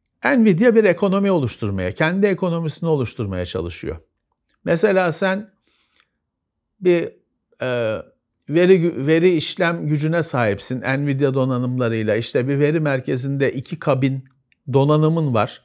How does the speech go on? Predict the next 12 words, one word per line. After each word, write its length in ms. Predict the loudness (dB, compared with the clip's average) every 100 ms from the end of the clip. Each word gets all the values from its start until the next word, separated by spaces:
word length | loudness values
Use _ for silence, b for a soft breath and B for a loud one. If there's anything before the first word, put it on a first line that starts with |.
| _ -12
işlem 440 | -8 -2 0 0
gücün 340 | 0 0 0
var 180 | 0 -2
ama 420 | -2 0 0 -2 b b b b b _
firman, 600 | _ 4 4 4 2 -2 -6
e, 240 | -4 -2
olmadı, 560 | 4 6 6 4 2 0
işletemedin 720 | 0 0 2 2 0 -2 -2
falan. 420 | -2 0 0 -2 b b _ 2
O 160 | 2
işlem 520 | 2 -6 0 0 2
gücünü 480 | 0 0 0 0 0